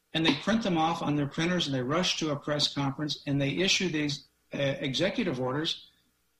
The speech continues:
and then they threaten that they will be enforced under penalty of law. And some of them have even criminal consequences. And yet they're not drafted carefully. They're not reviewed by constitutional scholars. There's no one there to give and take the debate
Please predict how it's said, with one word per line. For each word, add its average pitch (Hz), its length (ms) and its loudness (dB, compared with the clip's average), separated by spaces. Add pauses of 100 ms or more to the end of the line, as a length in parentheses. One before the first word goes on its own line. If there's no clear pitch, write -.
(120)
and 156 460 2
then 190 140 4
they 175 160 4
threaten 170 640 0
that 143 260 0
they 156 120 2
will 156 160 -2
be 147 360 0
enforced 143 640 -2
under 139 260 0
penalty 139 400 0
of 131 120 -2
law. 156 220 -2
And 113 100 -8
some 139 180 0
of 139 60 0
them 139 160 0
have 139 240 -2
even 135 320 0 (400)
criminal 165 420 0
consequences. 143 1040 -4 (540)
And 160 160 2
yet 165 240 0
they're 165 120 2
not 165 300 2
drafted 151 480 -2
carefully. 151 800 -2
They're 151 120 -4
not 180 260 2
reviewed 147 340 -2
by 135 140 0
constitutional 139 840 -4
scholars. 143 640 -4
There's 147 220 -2
no 180 160 2
one 214 220 2
there 156 260 0
to 143 220 -2
give 165 260 -2
and 143 160 0
take 147 260 -4
the 131 100 -10
debate 160 480 -2